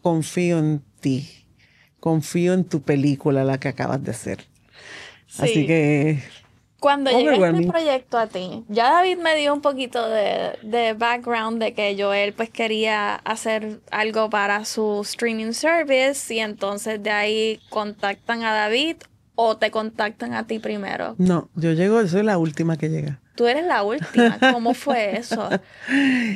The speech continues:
Speaker 1: Este, mm, cuando empezaron Joel y Hermes Croato a dialogar sobre esto, este, ya Hermes trabajaba,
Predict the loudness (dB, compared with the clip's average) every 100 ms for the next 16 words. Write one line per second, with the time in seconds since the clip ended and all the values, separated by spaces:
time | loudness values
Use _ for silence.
0 | 0 2 4 0 0 4 4 4 4 6
1 | 6 4 2 -2 _ _ _ _ -20 _
2 | _ _ _ _ 2 4 4 4 2 0
3 | 2 2 2 2 2 2 4 4 2 2
4 | 2 2 2 2 0 -2 -2 -2 0 -2
5 | -2 -2 0 0 0 -2 -2 0 0 -2
6 | -4 -6 -6 -12 -18 -18 -14 0 2 2
7 | 0 4 4 4 4 2 2 0 0 2
8 | 2 2 0 -2